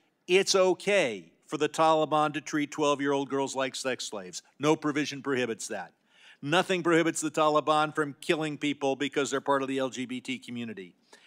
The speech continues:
Nothing prohibits them from killing someone because they convert from Islam to Christianity.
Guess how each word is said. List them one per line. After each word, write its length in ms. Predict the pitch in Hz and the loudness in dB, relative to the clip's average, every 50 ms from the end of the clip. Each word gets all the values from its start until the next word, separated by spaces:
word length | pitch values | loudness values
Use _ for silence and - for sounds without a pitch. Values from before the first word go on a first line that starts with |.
| _ _ - | _ _ -12
Nothing 500 | 131 135 147 160 185 180 - 190 180 170 | -8 -2 2 2 2 4 2 0 0 2
prohibits 460 | 156 180 160 139 165 143 156 - - | 2 2 2 2 2 0 0 -2 -2
them 180 | - 160 156 143 | -2 -2 -4 -4
from 180 | - 147 139 | -6 -6 -8
killing 360 | 127 - 185 180 165 156 147 135 | -4 -2 0 0 0 0 -2 -2
someone 480 | - 160 151 143 139 139 139 139 135 - _ _ _ _ _ | -2 -2 -2 0 0 -2 -2 -2 -4 -8 _ _ _ _ _
because 340 | - 143 135 - 151 143 117 | -2 -2 0 2 0 2 2
they 120 | 143 143 | 0 -2
convert 420 | - - 139 135 120 143 143 139 - | -2 -2 -4 -2 0 0 0 0 -4
from 120 | 139 135 | -4 -4
Islam 400 | 139 135 120 - 135 127 127 127 | -4 -4 -2 -2 -2 -2 -2 -4
to 80 | 120 123 | -6 -6
Christianity. 760 | - 139 131 - - - 123 123 123 120 110 101 95 82 | -6 -4 -4 -4 -6 -6 -8 -8 -8 -8 -10 -12 -14 -20